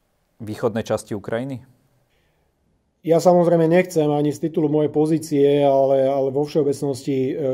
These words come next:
Speaker 2: špekulovať, e, čo s-, prečo k tomu dochádza, alebo aké sú pohnutky, e, Ruska. Samozrejme, m, e, tie, tá situácia je znepokojujá. A je znepokojujá z viacerých dôvodov. Jednak, e, samozrejme z toho vojenského pohľadu,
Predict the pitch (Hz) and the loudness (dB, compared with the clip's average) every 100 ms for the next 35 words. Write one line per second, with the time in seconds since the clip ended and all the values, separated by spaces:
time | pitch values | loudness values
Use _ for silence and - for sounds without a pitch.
0 | 127 - 151 156 165 143 131 123 120 139 | -4 -2 -2 0 2 2 2 -2 -4 -2
1 | 131 127 123 123 120 - _ - 202 180 | 0 0 0 -2 -4 -10 _ -16 -14 -12
2 | 180 - - 160 156 - 240 - 165 175 | -14 -16 -2 -2 -2 -10 -10 0 0 0
3 | - 151 139 135 175 156 143 139 135 135 | -2 -2 0 0 0 0 2 2 2 2
4 | 135 139 - 151 131 143 156 143 - 117 | 0 -2 -2 -6 -2 0 0 -4 -8 -16
5 | 117 - 139 127 127 127 127 127 127 135 | -18 -10 -6 -4 -2 0 -2 -2 -2 -4
6 | 143 - 202 202 - - - - _ - | -6 -2 -2 -2 -16 -20 -20 -20 _ -4
7 | 151 170 175 170 165 151 151 - - 147 | 0 4 4 4 4 2 -2 -16 -6 -2
8 | 143 143 143 139 139 - 147 147 147 143 | 0 2 4 2 0 -8 -2 2 4 2
9 | - 143 131 156 170 156 151 156 147 139 | -2 -4 -4 -4 2 2 2 0 2 2
10 | 160 151 170 - 143 147 139 127 123 127 | 2 2 2 0 -2 -2 -2 -2 0 0
11 | 139 170 220 - 139 135 139 135 180 180 | 0 -4 -6 -6 -2 2 2 2 0 -4
12 | 160 185 185 170 160 147 135 139 143 160 | 0 0 2 2 2 2 2 0 0 -2
13 | 120 135 165 139 127 135 139 131 127 135 | -4 0 2 2 0 0 0 -4 -2 -4
14 | 123 143 143 143 139 120 139 117 117 175 | -2 -4 -4 -2 -4 -6 -8 -6 -2 -2
15 | - 139 127 131 123 156 196 214 | -2 -6 -6 -6 -2 0 0 -2